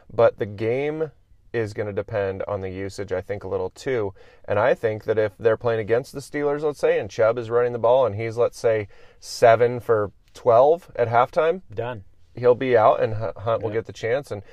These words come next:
Speaker 1: I think they're gonna keep rotating him like that.
Speaker 2: Yeah. Yeah, well, it's
Speaker 1: So
Speaker 2: ni-,
Speaker 1: good
Speaker 2: it's a
Speaker 1: luck,
Speaker 2: nice pro-,
Speaker 1: fantasy
Speaker 2: it's
Speaker 1: owners.
Speaker 2: a nice problem to have, though. I mean,
Speaker 1: Yeah, for s-,
Speaker 2: it,
Speaker 1: Cleveland it
Speaker 2: i-,
Speaker 1: is.
Speaker 2: if
Speaker 1: Yeah.
Speaker 2: you are,
Speaker 1: Not
Speaker 2: if
Speaker 1: for
Speaker 2: you are,
Speaker 1: fantasy.
Speaker 2: if you are an owner of either of these guys, though,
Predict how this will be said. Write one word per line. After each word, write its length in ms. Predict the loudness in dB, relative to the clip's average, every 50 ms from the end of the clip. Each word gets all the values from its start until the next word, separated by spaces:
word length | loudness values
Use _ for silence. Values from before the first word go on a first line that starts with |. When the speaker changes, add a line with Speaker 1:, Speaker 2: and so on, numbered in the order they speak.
| -6 -2
Speaker 1:
I 80 | 0 2
think 160 | 2 2 0
they're 100 | 0 0
gonna 140 | 0 -2 -4
keep 200 | -6 -8 -2 2
rotating 380 | 2 2 2 0 -2 -4 -4 -6
him 80 | -8 -10
like 140 | -12 -12
that. 140 | -12 -12 -12 -12 -14
Speaker 2:
Yeah. 240 | -14 -14 -12 -14 -14 -16 _ _ _ _ _ _ _ -20
Yeah, 200 | -20 -20 -20 -20 -18 _
well, 220 | -8 -6 -6 -6 -8 -10
it's 160 | -16 -16 -8
Speaker 1:
So 160 | -2 0 0 2
Speaker 2:
ni-, 80 | 2
Speaker 1:
good 120 | 2 2 4
Speaker 2:
it's 100 | 6 8
a 20 |
Speaker 1:
luck, 120 | 8 8
Speaker 2:
nice 100 | 6 4
pro-, 80 | 4 4
Speaker 1:
fantasy 240 | 4 2 0 0 2
Speaker 2:
it's 60 | 2 2
Speaker 1:
owners. 260 | 4 2 0 -2 -4
Speaker 2:
a 40 | -8
nice 120 | -8 -6
problem 300 | -2 0 2 2 2 0
to 80 | -2 -2
have, 260 | -2 -2 -2 -2 -4
though. 200 | -4 -4 -6 -6 -8 -12
I 80 | -12 -10
mean, 200 | -10 -8 0 4
Speaker 1:
Yeah, 120 | 6 6 6
for 100 | 6 2
s-, 100 | 0 4
Speaker 2:
it, 160 | 6 6 6
Speaker 1:
Cleveland 380 | 6 4 6 6 6 6 6 6
it 60 | 4
Speaker 2:
i-, 120 | 4 4
Speaker 1:
is. 80 | 6 8
Speaker 2:
if 140 | 8 8 10
Speaker 1:
Yeah. 140 | 10 8 8
Speaker 2:
you 160 | 8 8 10
are, 240 | 10 10 10 8 6
Speaker 1:
Not 140 | 6 6 6
Speaker 2:
if 60 | 6 6
Speaker 1:
for 80 | 4
Speaker 2:
you 140 | 6 8 10
are, 260 | 10 12 12 10 8
Speaker 1:
fantasy. 200 | 8 4 0 -2
Speaker 2:
if 120 | -2 0 0
you 140 | 4 6
are 160 | 8 8 6 6
an 100 | 2 0
owner 320 | -2 -2 -2 0 0 0
of 160 | 0 0 0
either 180 | -2 -2 -2 -2
of 80 | -2
these 180 | -4 -6 -8 -6
guys, 340 | -4 -4 -2 -2 -4 -4 -4
though, 240 | -2 -2 -2 -2